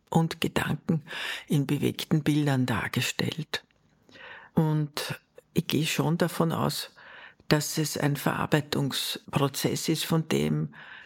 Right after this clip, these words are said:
zumindest angeregt, was man tagsüber wahrgenommen, erlebt, empfunden hat,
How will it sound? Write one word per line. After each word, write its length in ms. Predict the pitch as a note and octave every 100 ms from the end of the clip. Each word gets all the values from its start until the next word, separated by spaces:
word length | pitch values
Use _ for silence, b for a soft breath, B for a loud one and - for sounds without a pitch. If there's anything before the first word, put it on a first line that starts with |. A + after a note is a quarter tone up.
| B _ -
zumindest 640 | D#3+ D#3+ E3 E3 D#3+ -
angeregt, 1040 | B2 D3+ F#3+ F#3 E3+ F3+ C#4+ - - - B B B B -
was 220 | E3 D#3+
man 180 | E3 D#3
tagsüber 840 | E3 - - E3 D#3+ D#3 - - - _ _ -
wahrgenommen, 720 | - E3 E3+ B2+ A2+ - -
erlebt, 500 | - B2 B2 - -
empfunden 640 | D3+ - - D#3 E3 B2+ B2
hat, 220 | -